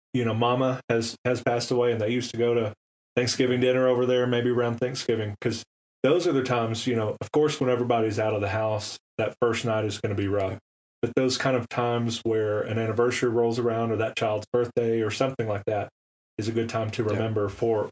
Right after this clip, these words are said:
Speaker 1: for us, we, we have that, or I have that in my calendar, and usually I will have one, kind of depending upon how well I knew them or how well they knew me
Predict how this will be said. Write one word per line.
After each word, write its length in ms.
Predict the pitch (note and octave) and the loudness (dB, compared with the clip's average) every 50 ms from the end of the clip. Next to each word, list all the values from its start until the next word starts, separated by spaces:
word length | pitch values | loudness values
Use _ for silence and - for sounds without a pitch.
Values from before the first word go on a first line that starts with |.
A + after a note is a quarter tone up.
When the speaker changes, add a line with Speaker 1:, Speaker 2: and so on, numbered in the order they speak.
| - - | -4 -2
Speaker 1:
for 200 | - B2+ A#2+ A#2+ | 0 0 2 2
us, 340 | C3 D3 D3+ - - - - | 2 2 2 2 0 0 0
we, 200 | C3+ C3 B2+ B2 - - - _ _ _ - | 0 -2 -2 -4 -8 -12 -16 _ _ _ -2
we 100 | C3 B2+ | 0 0
have 200 | C#3 C#3+ C3 B2+ | 2 0 2 2
that, 180 | C3 B2+ B2+ | 2 2 2
or 180 | B2 B2 A#2+ B2 | 2 2 2 2
I 80 | B2 B2+ | 2 2
have 160 | C#3 B2+ A#2 | 0 0 0
that 140 | B2+ B2 B2 | 0 0 0
in 80 | A#2+ | 0
my 140 | A2+ A2+ G#2+ | -2 -2 -2
calendar, 580 | G#2+ - A#2 A2+ A2+ A2+ A2 A2 G#2+ G#2+ G#2 G2+ - _ _ _ - - - _ - | -2 -2 -2 -2 0 -2 0 0 0 -2 -2 -4 -10 _ _ _ -14 -14 -8 _ -4
and 420 | B2 A#2+ A#2+ A2+ A2 G#2+ A2+ A2+ - - | -2 0 0 0 -2 -2 -4 -6 -4 -2
usually 460 | C#3 D#3+ F3 E3+ D3+ C#3+ C3+ A#2+ A#2 | 0 0 0 0 0 0 2 2 2
I 80 | A2+ | 2
will 140 | A2+ A2+ G#2+ | 2 2 0
have 240 | G#2+ A#2+ A#2+ A#2 A2 | 0 0 -2 -2 -2
one, 440 | A2 A2+ A2+ A2 A2 G#2+ G#2 G#2 G#2+ - _ _ _ _ _ _ _ _ _ _ _ _ _ _ _ | -2 -2 0 0 0 -2 -2 -4 -6 -8 _ _ _ _ _ _ _ _ _ _ _ _ _ _ _
kind 140 | - D3 D3 | -2 0 0
of 60 | C#3+ B2+ | 0 0
depending 320 | B2 A#2+ C#3 C3 B2+ B2 | 0 -2 0 -2 0 0
upon 220 | A#2+ B2 B2 A#2+ | 0 0 0 0
how 160 | A#2 A#2 A2+ A2 | 0 0 0 2
well 240 | A2+ A2+ A2 - | 2 0 0 0
I 180 | A#2+ B2 C3+ C#3+ | 0 0 2 2
knew 220 | C#3 C#3 C#3 C3+ | 2 2 2 2
them 220 | B2+ C3 B2 A#2+ A2+ | 2 0 0 0 0
or 40 | G#2 | 0
how 140 | G2+ A#2+ A#2+ A#2+ | 0 0 0 0
well 160 | A#2 A#2 A2+ | 0 0 0
they 120 | A2 A#2 A2+ | 0 0 0
knew 160 | A2+ A2+ A2+ | 0 -2 0
me 300 | A2+ B2 B2 A#2 A2 | 0 0 0 0 -2